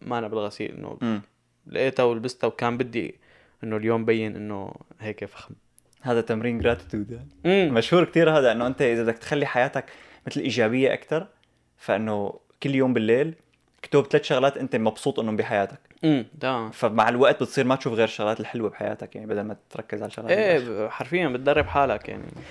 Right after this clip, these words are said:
Speaker 2: طب أنت شو برأيك أكتر الشغلات اللي العالم بيندموا عليها؟ هيك إذا أخذنا كل العالم وجمعنا ندماناتهم كلياتهم، شو هن أكتر خمس شغلات العالم بيندموا عليها؟
Speaker 1: هم، هلا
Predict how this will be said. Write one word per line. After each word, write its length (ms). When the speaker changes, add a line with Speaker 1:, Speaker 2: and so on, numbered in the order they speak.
Speaker 2:
طب 80
أنت 140
شو 140
برأيك 400
أكتر 260
الشغلات 520
اللي 100
العالم 400
بيندموا 360
عليها؟ 240
هيك 180
إذا 140
أخذنا 260
كل 160
العالم 420
وجمعنا 440
ندماناتهم 680
كلياتهم، 580
شو 180
هن 160
أكتر 240
خمس 220
شغلات 320
العالم 220
بيندموا 280
عليها؟ 200
Speaker 1:
هم، 360
هلا 340